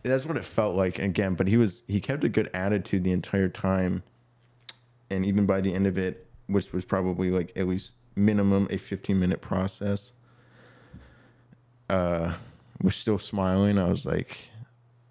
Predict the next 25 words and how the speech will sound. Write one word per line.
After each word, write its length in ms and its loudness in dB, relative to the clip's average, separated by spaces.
"I 80 2
would 200 -2
pay 420 0
to 100 -2
have 220 -2
this 220 -2
guy's, 280 -6
like, 140 -12
patience 680 -6
right 240 -6
now," 120 -2
'cause 160 -4
I 140 -2
was 200 -2
getting 300 0
annoyed 340 2
after, 240 0
like, 120 0
the 80 -8
first, 260 -4
like, 140 -10
twenty 280 -4
seconds. 840 -8
<laughs> 60 -10
Um, 420 -2